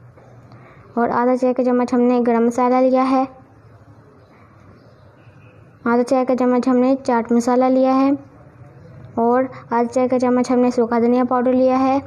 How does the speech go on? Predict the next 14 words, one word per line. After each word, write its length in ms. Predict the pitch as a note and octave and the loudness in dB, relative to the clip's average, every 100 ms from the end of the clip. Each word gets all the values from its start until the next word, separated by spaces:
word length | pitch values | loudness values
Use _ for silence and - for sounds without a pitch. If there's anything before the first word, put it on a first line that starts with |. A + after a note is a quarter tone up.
| - - - - - | -10 -20 -20 -20 -4
आधा 240 | A#3 A#3+ | -2 0
चाय 180 | B3+ B3+ | 0 0
का 100 | B3+ | 0
चम्मच 320 | B3+ B3 B3+ | 0 2 0
हमने 220 | B3+ B3 C4 | 2 2 2
हल्दी 340 | A#3 A3+ A#3+ | 2 2 2
ली 160 | B3+ C4 | 2 2
है। 240 | C#4 C#4 D4 - - - - - - - - - | 2 0 -2 -14 -20 -20 -20 -20 -20 -20 -10 -6
तो 60 | |
चलिए 480 | A#3 A#3+ B3 C4+ C#4+ | 0 2 4 4 2
बैटर 280 | B3+ A#3+ B3 | 0 0 -2
तैयार 220 | C4 C4 | 0 -2
करते 260 | B3+ C4+ C4 | -2 -4 0
हैं। 280 | C4 C#4 | 0 0